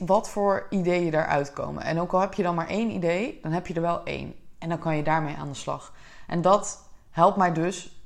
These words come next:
zoals ik vandaag weer heb gemerkt, heel erg. Door met andere mensen erover te gaan praten, denk ik weer, "Oh ja, dat is eigenlijk toch best wel interessant." Wat een valkuil is, als je al langer content maakt,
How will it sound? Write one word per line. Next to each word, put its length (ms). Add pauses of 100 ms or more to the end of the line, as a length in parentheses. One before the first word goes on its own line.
zoals 260
ik 100
vandaag 400
weer 120
heb 140
gemerkt, 460 (220)
heel 340
erg. 420
Door 200
met 200
andere 300
mensen 340
erover 300
te 60
gaan 160
praten, 520 (340)
denk 240
ik 180
weer, 300
"Oh 160
ja, 160
dat 120
is 100
eigenlijk 220
toch 160
best 200
wel 100
interessant." 560 (340)
Wat 140
een 100
valkuil 640
is, 400
als 200
je 80
al 160
langer 460
content 460
maakt, 420